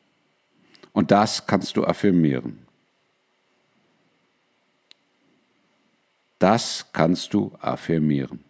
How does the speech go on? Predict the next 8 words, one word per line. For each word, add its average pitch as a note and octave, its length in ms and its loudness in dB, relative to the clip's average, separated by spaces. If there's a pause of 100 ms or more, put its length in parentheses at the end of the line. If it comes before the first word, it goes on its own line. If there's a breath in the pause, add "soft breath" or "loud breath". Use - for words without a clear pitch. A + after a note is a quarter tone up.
(120)
Jeden G#2 640 4
Tag. - 440 -8 (2750)
Und - 160 -2
warum G2+ 260 6
solltest C3+ 440 2
du F2 100 2
das C#2 240 -2
affirmieren? D2 760 -2